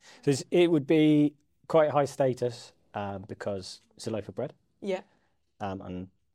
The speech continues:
Speaker 1: um, yeah, those, some of the ingredients are,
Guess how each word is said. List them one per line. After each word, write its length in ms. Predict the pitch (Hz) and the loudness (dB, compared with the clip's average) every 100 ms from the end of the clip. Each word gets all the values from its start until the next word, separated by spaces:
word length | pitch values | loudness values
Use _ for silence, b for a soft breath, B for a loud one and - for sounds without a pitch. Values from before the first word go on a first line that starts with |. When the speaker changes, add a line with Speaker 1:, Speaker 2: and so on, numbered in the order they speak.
| _ | _
Speaker 1:
um, 440 | 101 98 90 90 - _ _ _ _ _ _ _ _ - | -12 -10 -10 -14 -18 _ _ _ _ _ _ _ _ -14
yeah, 140 | 98 90 _ | -12 -12 _
those, 220 | 107 95 | -8 -8
some 140 | - 98 | -8 -8
of 60 | |
the 40 | 90 | -8
ingredients 540 | 90 98 92 90 110 | -8 -8 -10 -12 -16
are, 160 | 92 90 | -18 -18